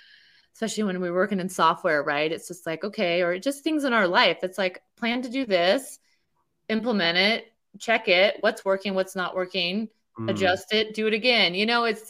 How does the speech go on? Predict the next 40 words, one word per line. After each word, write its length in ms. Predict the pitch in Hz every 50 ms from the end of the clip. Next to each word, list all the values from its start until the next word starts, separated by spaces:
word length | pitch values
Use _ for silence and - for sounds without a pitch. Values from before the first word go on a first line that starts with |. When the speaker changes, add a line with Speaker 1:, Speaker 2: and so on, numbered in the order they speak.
| - -
Speaker 1:
you 160 | - - 220
know, 100 | 202 196
Speaker 2:
I 40 | 196 196
Speaker 1:
just 160 | 220 117 123
Speaker 2:
love 80 | 127
Speaker 1:
kind 100 | 131 -
of 80 | 208 -
Speaker 2:
that. 220 | 104 101 101 101 - - _ 240
Speaker 1:
foundational, 960 | 240 240 233 220 214 202 220 208 - 226 196 226 226 - 220 208 - - 180
<laughs> 80 | 190
but, 220 | 190 247 240 196 - - - -
and 160 | - 226 220 220
old 280 | - 214 220 233 220 -
school, 340 | - - 190 160 165 160 -
but 260 | - 175 165 165 - - _ _ _ _ _ -
it's, 320 | - 453 - - - - -
it's 160 | 349 339 -
evolution. 540 | 370 370 359 359 339 349 392 392 - 202 190
It's 120 | 190 -
growth 460 | - - 190 147 120 120 147 - - - _ _ _ _ _ _
is 140 | - 214 208
all 160 | 220 208 196
that 120 | 160 175
Speaker 2:
Yeah. 200 | 156 131 110 104
Speaker 1:
is. 60 | 101 101 - - _ -
Speaker 2:
Yeah. 360 | 143 147 139 135 123 90 104
Speaker 1:
Yeah. 260 | - 240 - 139 147
Speaker 2:
Old 140 | 151 165 160
school, 320 | - - - 165 151 139 127
but 120 | 131 127
it 120 | 127 117
sounds 400 | - - 143 139 147 151 135 120
like 260 | 131 123 117 113 110 -
that's 340 | 117 113 113 110 - - -
a 480 | 113 110 107 104 104 104 101 101 - - - 131 123
<laughs> 220 | 170 151 123 -
forever 600 | - - - 127 120 131 139 139 120 123 113 107
thing. 420 | 104 - - 98 80 - - 98 - _ _ - - - -
Speaker 1:
Right. 380 | 220 247 233 214 180 151 - -
Speaker 2:
<laughs> 40 | -